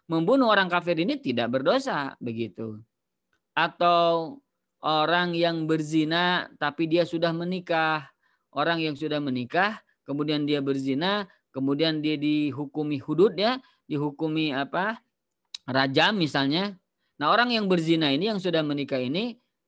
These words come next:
dihukum sampai meninggal, sampai mati. Nah, ketika kita menghukum itu sampai mati, maka ini adalah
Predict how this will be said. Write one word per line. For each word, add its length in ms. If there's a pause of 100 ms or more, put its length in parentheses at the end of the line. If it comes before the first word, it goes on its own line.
(320)
dihukum 400
sampai 320
meninggal, 560
sampai 320
mati. 480 (240)
Nah, 160
ketika 400
kita 400
menghukum 560
itu 160
sampai 240
mati, 400 (320)
maka 560 (240)
ini 320
adalah 560